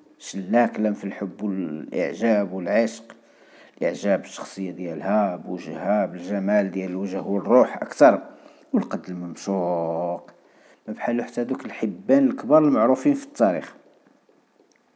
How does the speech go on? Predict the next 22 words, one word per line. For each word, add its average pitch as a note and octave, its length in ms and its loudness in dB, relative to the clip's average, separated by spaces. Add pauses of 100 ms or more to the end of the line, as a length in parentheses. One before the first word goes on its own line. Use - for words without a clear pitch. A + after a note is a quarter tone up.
(400)
قال G#2 120 -2
لها: G2+ 100 2
"صافي، G#2 320 -4
دابا F#2+ 640 -4 (140)
احنا - 240 -2
تعرفنا، G2 600 -4 (1500)
عجبتيني A2+ 580 2
وعجبتك، G2 500 -2 (220)
دابا A#2 140 2
خصك - 280 -6
توريني G#2+ 440 0
والديك G#2 560 2
باش - 200 -12
نمشي - 180 -14
نخطب." - 340 -16 (360)
وبالفعل G3+ 500 4 (1300)
اتفق D3 340 2
معها A2+ 220 6
على G#2+ 220 8
واحد G2 240 4
الموعد، F#2+ 420 2 (960)
وجا A2 580 2